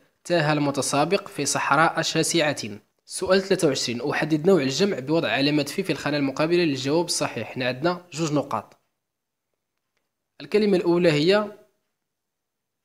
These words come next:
أشطر، هنا جمع قلة، يعني غنضع علامة في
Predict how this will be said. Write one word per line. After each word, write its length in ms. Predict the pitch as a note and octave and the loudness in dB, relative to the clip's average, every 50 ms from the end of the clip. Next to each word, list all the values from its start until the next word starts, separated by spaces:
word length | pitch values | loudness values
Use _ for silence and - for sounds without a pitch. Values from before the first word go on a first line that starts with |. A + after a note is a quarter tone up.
| _ _ _ _ _ _ _ _ _ _ - - | _ _ _ _ _ _ _ _ _ _ -10 -4
أشطر، 440 | - - - - - C3 G#2+ - - - _ _ _ _ _ _ _ _ _ _ _ _ _ _ _ _ _ _ _ _ _ _ _ _ | -2 -2 -2 2 0 0 0 0 -6 -18 _ _ _ _ _ _ _ _ _ _ _ _ _ _ _ _ _ _ _ _ _ _ _ _
هنا 380 | - B2 C3 C#3 E3+ G3 G#3 - - - | -16 -10 -4 -2 -2 -2 -2 -4 -10 -14
جمع 540 | C3+ B2+ B2+ D3+ E3 G3+ G#3+ G#3+ A3+ A3+ A3+ - _ _ _ _ _ _ - | -10 -6 -2 0 0 2 2 0 0 -2 -6 -14 _ _ _ _ _ _ -4
قلة، 380 | A3 F#3 D3 A#2 G#2+ - - _ _ _ _ _ _ _ _ _ _ _ _ _ _ _ _ _ - | -2 -2 -2 -2 -4 -6 -8 _ _ _ _ _ _ _ _ _ _ _ _ _ _ _ _ _ -18
يعني 200 | A2 A#2+ C#3+ C#3 | -12 -8 -6 -4
غنضع 360 | B2 C3 A#2+ A#2+ A#2+ C#3 B2+ | -4 -4 -4 -4 -2 -2 0
علامة 420 | G#2 A2 B2 B2 B2+ C3 C#3 E3 | 0 0 -2 -2 -2 -2 -2 -2
في 380 | D#3+ - - D3 E3 F#3+ F#3 | -4 -2 -2 0 0 -2 -2